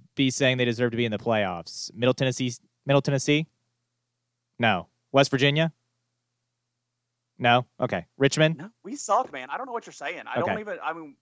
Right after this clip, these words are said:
Speaker 2: okay, Virginia Tech's not gonna be in the playoff. I, you
Speaker 1: I'm just
Speaker 2: hope
Speaker 1: saying,
Speaker 2: we
Speaker 1: if
Speaker 2: don't
Speaker 1: we go
Speaker 2: win
Speaker 1: through
Speaker 2: enough games to
Speaker 1: non-confer-,
Speaker 2: keep
Speaker 1: if we're
Speaker 2: going.
Speaker 1: basing it on non-conference schedule, and my problem is we have these,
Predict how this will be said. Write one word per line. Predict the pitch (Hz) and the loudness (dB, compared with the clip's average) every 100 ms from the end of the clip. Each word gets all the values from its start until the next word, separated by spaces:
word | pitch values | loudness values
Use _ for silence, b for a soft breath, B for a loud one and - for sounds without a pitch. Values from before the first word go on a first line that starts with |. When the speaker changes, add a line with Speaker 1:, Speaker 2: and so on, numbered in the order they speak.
| 147 | -16
Speaker 2:
okay, | 214 240 147 120 _ | -12 -12 -12 -16 _
Virginia | 151 175 | -10 -8
Tech's | 196 190 196 | -2 -4 -2
not | 165 170 | -10 -8
gonna | 170 | -12
be | 165 | -12
in | 180 | -16
the | |
playoff. | 147 190 120 107 _ _ _ _ _ _ _ _ _ _ _ - | -10 -8 -8 -12 _ _ _ _ _ _ _ _ _ _ _ -6
I, | 135 - _ _ _ _ _ | -6 -6 _ _ _ _ _
you | - | 2
Speaker 1:
I'm | 190 | 6
just | 233 | 6
Speaker 2:
hope | - | 8
Speaker 1:
saying, | 233 175 | 8 8
Speaker 2:
we | |
Speaker 1:
if | 170 | 6
Speaker 2:
don't | |
Speaker 1:
we | 233 | 6
go | 226 | 8
Speaker 2:
win | 254 | 8
Speaker 1:
through | 247 240 | 8 4
Speaker 2:
enough | 202 190 | 6 4
games | 185 | 6
to | |
Speaker 1:
non-confer-, | 180 170 | 2 4
Speaker 2:
keep | 175 | 2
Speaker 1:
if | |
we're | 180 | 4
Speaker 2:
going. | 180 | 6
Speaker 1:
basing | 214 226 214 | 6 4 0
it | 190 | 0
on | 165 | 2
non-conference | 151 151 147 135 117 | 0 0 -4 -4 -8
schedule, | - 127 113 | -2 -2 0
and | 110 | -2
my | 143 143 | 0 2
problem | 226 233 160 | 4 4 2
is | 127 123 | -2 -4
we | 131 | -6
have | 147 147 | -4 -4
these, | 143 117 - | -6 -6 -10